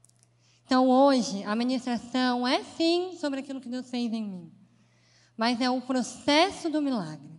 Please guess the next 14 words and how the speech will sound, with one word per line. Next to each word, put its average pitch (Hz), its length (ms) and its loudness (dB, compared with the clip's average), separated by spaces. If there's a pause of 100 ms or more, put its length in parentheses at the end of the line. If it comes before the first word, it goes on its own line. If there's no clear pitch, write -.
(1080)
Porque 247 220 -4
nós, 247 360 2
muitas 254 280 -2
vezes, 262 180 -2
sabemos 262 380 -2
que 285 100 -8
não 277 160 -2
é 262 100 0
de 247 120 -2
um 254 120 0
dia 247 320 0
para 247 160 -10
um 214 140 -6
outro, 185 420 -10